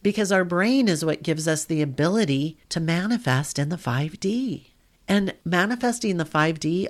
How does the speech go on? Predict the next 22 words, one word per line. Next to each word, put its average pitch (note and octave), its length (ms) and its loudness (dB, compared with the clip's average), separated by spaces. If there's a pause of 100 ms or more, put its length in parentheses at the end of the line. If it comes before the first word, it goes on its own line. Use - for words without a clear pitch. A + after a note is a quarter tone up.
all E3 200 -2
starts F3 460 -4
in C3 100 -4
the C3+ 80 -4
subconscious. - 1120 -8 (800)
This F3 200 -2
is A3+ 140 0
where D#3 240 0
all D#3+ 160 2
of E3 80 0
our D3 140 0
belief D3 320 -4
systems A#2 600 -6
are C3 160 -8
formed D3 840 -8 (120)
and C#3+ 200 -2
reside, B2 720 -4 (680)
whether E3+ 320 4
they're D#3 200 2
empowering D3 680 -2
or D#3 120 -2
not. C#3+ 520 -6